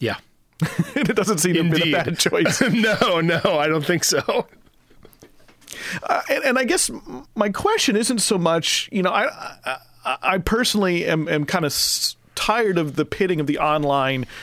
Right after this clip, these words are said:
Speaker 2: versus the newspapers. I'm tired of the blogs versus, uh, versus, you know, print or versus television. Um, I guess what I'm more interested in is,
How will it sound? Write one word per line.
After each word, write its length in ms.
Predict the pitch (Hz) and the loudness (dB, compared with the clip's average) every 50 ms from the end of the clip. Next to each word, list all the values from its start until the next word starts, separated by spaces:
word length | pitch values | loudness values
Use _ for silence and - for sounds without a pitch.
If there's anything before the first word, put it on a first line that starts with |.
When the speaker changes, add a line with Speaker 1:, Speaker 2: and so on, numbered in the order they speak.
| - - - | -14 -4 -2
Speaker 2:
versus 320 | - 147 139 - 131 120 | 0 0 0 0 -2 -4
the 80 | 123 131 | -4 -4
newspapers. 720 | 123 113 110 104 - - - - - - - - - - - - | -4 -4 -4 -6 -6 -8 -8 -8 -8 -8 -10 -8 -10 -10 -8 -6
I'm 220 | - 123 123 120 117 | -4 -4 -4 -4 -4
tired 380 | - - 127 135 131 127 123 | -2 -2 0 0 0 0 -2
of 140 | 123 117 117 | -2 -4 -2
the 140 | 120 120 117 | -4 -4 -4
blogs 600 | 110 101 135 131 127 127 131 131 127 127 120 113 107 | -2 -2 -2 0 0 0 0 0 0 -2 -4 -6 -4
versus, 560 | 123 123 120 117 - 120 113 110 107 - - - - - - - - - - - - | -2 -2 -2 -2 0 0 0 0 -2 -4 -6 -10 -14 -18 -18 -18 -18 -18 -20 -12 -6
uh, 380 | - - - - 92 - - - | -4 -4 -2 -2 -2 -4 -4 -4
versus, 580 | - 139 135 127 117 - - 120 110 107 - - | -4 -2 -2 0 0 0 -2 -2 -2 -2 -4 -6
you 120 | - - | -6 -4
know, 160 | 123 113 107 | -4 -4 -4
print 360 | - - - 147 131 120 113 120 | -4 -2 -2 -2 -2 -2 -2 -4
or 60 | 113 | -4
versus 360 | 113 117 117 - - 117 - | -2 -2 -2 -4 -4 -6 -6
television. 720 | - - 113 110 113 110 117 - 101 - - 104 - - - - - - - - - - | -4 -4 -2 -2 -2 -2 -2 -4 -4 -4 -6 -6 -6 -8 -10 -12 -18 -18 -18 -18 -12 -4
Um, 520 | - - 151 151 147 143 143 139 139 135 - - - | -2 0 0 0 0 0 0 -2 -2 -4 -6 -6 -2
I 140 | 170 185 185 | -2 0 0
guess 220 | 233 269 - - - 294 294 - - - - | 0 -2 -2 -6 -8 -10 -14 -16 -16 -16 -18
what 280 | 269 262 240 202 180 190 | -14 -6 -2 0 0 0
I'm 140 | 240 320 320 | 2 2 2
more 140 | 226 185 185 | 2 2 0
interested 440 | 175 160 - 147 135 - 156 143 143 | 0 0 0 -2 0 0 0 2 2
in 220 | 139 135 131 131 | 2 0 0 -2
is, 840 | - - 127 127 123 123 123 120 123 123 120 120 117 113 110 - - | -4 -4 -2 -2 -2 -2 -2 -2 -2 0 -2 -2 -2 -4 -6 -8 -10